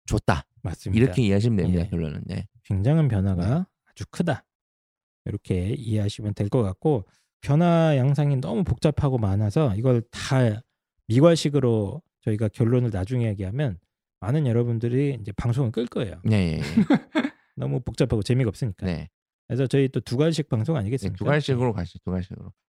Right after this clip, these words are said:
Speaker 2: 그래서 몇 가지 특징들만 이제 큰 그림을 정리를 하도록 하겠습니다. 일단 일 년 만에 이렇게 그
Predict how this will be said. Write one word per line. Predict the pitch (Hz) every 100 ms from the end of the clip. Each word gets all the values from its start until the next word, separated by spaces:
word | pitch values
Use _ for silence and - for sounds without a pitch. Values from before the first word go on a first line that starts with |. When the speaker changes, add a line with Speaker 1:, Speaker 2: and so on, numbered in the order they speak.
| _
Speaker 2:
그래서 | 139 127 160 110 85
몇 | - -
가지 | 202 165
특징들만 | - - 220 196 170 120 131 147 123
이제 | 120 117 107 _ -
큰 | - 226 185
그림을 | 131 123 104
정리를 | 110 113 110 117
하도록 | 156 135 -
하겠습니다. | 98 98 95 85 92 95 180 - _ _ _ _ _
일단 | 131 127 143 -
일 | 202 247
년 | 269 269
만에 | 262 208 185 185 165
이렇게 | 127 - 147 139 131 120 117
그 | 107 107 101